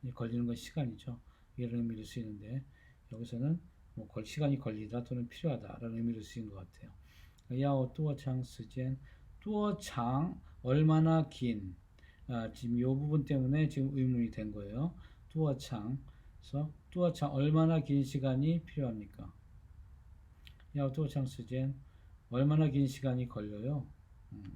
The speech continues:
이런 의미죠. 半个小时左右, 半个小时左右. 半은 절반, 个는 양사, 小时는 시간. 그러니까 절반의 시간. 半个小时, 절반의 시간.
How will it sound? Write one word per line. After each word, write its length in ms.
이런 200
의미죠. 420
半个小时左右, 1200
半个小时左右. 1120
半은 360
절반, 680
个는 260
양사, 500
小时는 540
시간. 480
그러니까 240
절반의 440
시간. 360
半个小时, 720
절반의 460
시간. 320